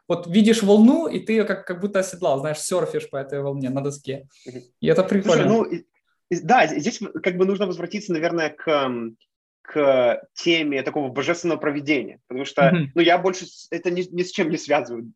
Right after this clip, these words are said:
Speaker 2: как бы, Денис, реально. То есть, эм, была масса, э, этих возможностей зафейлить, была масса возможностей там, где, в-, ну, двери могли бы закрыться, очень просто.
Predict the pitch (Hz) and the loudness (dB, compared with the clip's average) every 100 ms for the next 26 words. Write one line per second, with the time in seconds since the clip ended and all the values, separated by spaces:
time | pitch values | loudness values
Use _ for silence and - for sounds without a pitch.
0 | _ 120 120 120 123 120 127 131 139 110 | _ -10 -6 -6 -4 -6 0 2 4 2
1 | 107 123 123 _ _ _ _ _ _ 131 | -2 -4 -4 _ _ _ _ _ _ -2
2 | 127 120 117 - _ 123 165 190 180 160 | 0 0 -4 -8 _ 0 4 4 4 0
3 | - 131 143 175 180 - 143 113 - - | -4 -6 -4 -4 -8 -6 -4 -4 -6 -16
4 | _ _ _ _ _ _ _ - 127 113 | _ _ _ _ _ _ _ -10 -6 -4
5 | 107 104 - _ - 113 - - - - | -6 -8 -16 _ -8 -8 -8 -16 -20 -10
6 | 131 139 147 190 - - 123 127 - 156 | -6 0 2 2 0 0 -2 -2 -4 -4
7 | 226 - _ _ _ _ _ _ 123 147 | -4 -10 _ _ _ _ _ _ -2 2
8 | 147 160 170 151 139 147 147 151 - 131 | 2 0 -2 -6 -6 -2 -2 -2 -6 -6
9 | 131 143 135 123 - - 127 120 110 147 | -2 -4 -2 -4 -6 -8 -4 -4 0 0
10 | 143 123 135 131 120 117 196 - - - | 0 -2 -4 -4 -6 -6 -8 -8 -18 -20
11 | _ _ _ 147 - 143 143 143 - - | _ _ _ -2 -2 0 0 -2 -8 -14